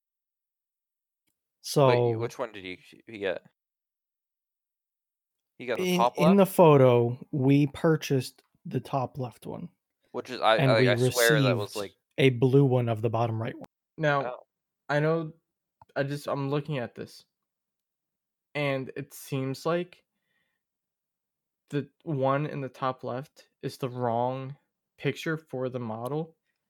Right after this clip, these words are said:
Speaker 1: It's exactly
Speaker 3: because they
Speaker 1: what
Speaker 3: have
Speaker 1: it
Speaker 3: the
Speaker 1: is.
Speaker 3: same description with the, and the only description difference is blue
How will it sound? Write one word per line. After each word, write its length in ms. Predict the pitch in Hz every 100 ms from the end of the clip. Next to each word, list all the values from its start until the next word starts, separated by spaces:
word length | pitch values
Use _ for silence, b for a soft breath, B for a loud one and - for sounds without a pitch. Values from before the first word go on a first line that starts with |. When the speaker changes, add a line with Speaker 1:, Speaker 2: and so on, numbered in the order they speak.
| _ _ _
Speaker 1:
It's 100 | -
exactly 440 | 131 131 151 135
Speaker 3:
because 20 | 135
they 80 |
Speaker 1:
what 80 | 123
Speaker 3:
have 20 |
Speaker 1:
it 80 | 123
Speaker 3:
the 20 |
Speaker 1:
is. 140 | 156 160
Speaker 3:
same 220 | 139 131
description 720 | 123 - - 135 - 117 117 _ _ _ _
with 160 | 135 - _ _ _ _
the, 140 | 135 120 _
and 200 | - 139
the 60 | 139
only 300 | 143 143 135
description 420 | 147 139 190 160 139
difference 300 | 127 127 131
is 220 | 120 - _ _ _ _ _ _
blue 400 | 135 127 123 120